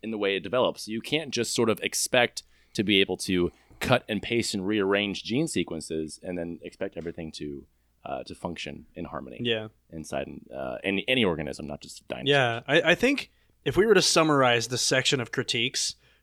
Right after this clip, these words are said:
Speaker 2: we could say that the movie implies that they used a bunch of different genes to try and do things, and in doing so actually accidentally included other genes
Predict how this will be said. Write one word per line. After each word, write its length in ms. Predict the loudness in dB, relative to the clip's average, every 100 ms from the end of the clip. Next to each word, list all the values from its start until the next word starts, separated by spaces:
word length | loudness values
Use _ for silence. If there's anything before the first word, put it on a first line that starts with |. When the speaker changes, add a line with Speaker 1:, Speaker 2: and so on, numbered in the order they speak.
| -2
Speaker 2:
we 100 | 2
could 140 | 4
say 280 | 4 4 4
that 160 | 4 0
the 80 | 0
movie 380 | 2 2 2
implies 840 | 2 0 2 4 6 6 4 0 -2 0
that 480 | 2 4 4 0 _ _ _ _ _ -2
they 560 | 2 4 4 2 -2 -2
used 340 | 2 4 4
a 40 | 4
bunch 240 | 4 2
of 80 | 2
different 300 | 0 0 -2
genes 380 | -2 -2 -4 -6
to 80 | -6
try 280 | 0 2 2
and 160 | 0
do 180 | -2 -4
things, 420 | -2 -2 -2 -2 -6
and 80 |
in 100 | -6
doing 260 | -2 -2 -2
so 240 | 0 0 2
actually 680 | 4 4 2 2 2 0 2
accidentally 880 | 2 2 -2 0 0 0 -2 -2 -6 _ _ _ _ _
included 560 | -4 -2 4 6 6 4
other 300 | 6 8 6
genes 680 | 6 2 2 0 -2 -2